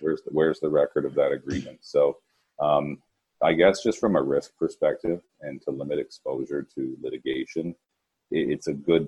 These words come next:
practice to always have a written employment contract, and it's not a difficult thing to do. Once you establish one, you can amend it to, um,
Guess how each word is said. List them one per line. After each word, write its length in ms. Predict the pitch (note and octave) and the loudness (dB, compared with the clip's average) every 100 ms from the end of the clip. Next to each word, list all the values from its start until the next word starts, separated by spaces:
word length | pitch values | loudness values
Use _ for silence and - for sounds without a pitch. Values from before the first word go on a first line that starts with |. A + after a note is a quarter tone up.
| - | 0
practice 380 | C#2+ D2 - - | 0 -2 -8 -6
to 100 | - C2+ | -2 0
always 240 | C#2+ C#2+ - | 0 -2 -4
have 120 | C#2+ | -4
a 40 | C2+ C#2 | -2 -2
written 220 | C#2 C#2 | -4 -6
employment 440 | B1+ D#2 E2 D2+ | -6 -4 -4 -6
contract, 460 | - C2+ - C2+ - - | -8 -8 -6 -6 -6 -12
and 100 | D2+ | -14
it's 120 | - E2 | -4 -2
not 100 | E2 | 0
a 80 | C#2+ | -2
difficult 400 | D2 - - C2+ - | -4 -4 -6 -6 -6
thing 180 | D2 C#2 - | -14 -14 -14
to 60 | - | -4
do. 140 | D#2+ C2 _ _ _ _ - | -2 -2 _ _ _ _ -6
Once 240 | F2+ - | -4 0
you 100 | D#2+ | 0
establish 580 | C#2+ - D2+ E2 E2 C#2+ - | 0 2 4 4 2 -2 -4
one, 320 | B1 B1+ C2 | -8 -8 -12
you 140 | D2 - | -10 -10
can 100 | D2 | -8
amend 420 | C#2 C2+ D2 D#2+ A#1+ | -10 -6 -6 -4 -6
it 120 | A1+ _ _ _ _ - | -10 _ _ _ _ -8
to, 400 | C#2+ C2+ C2+ - | -4 -2 -2 -4
um, 400 | C2+ C2 C2 B1+ | -6 -6 -8 -14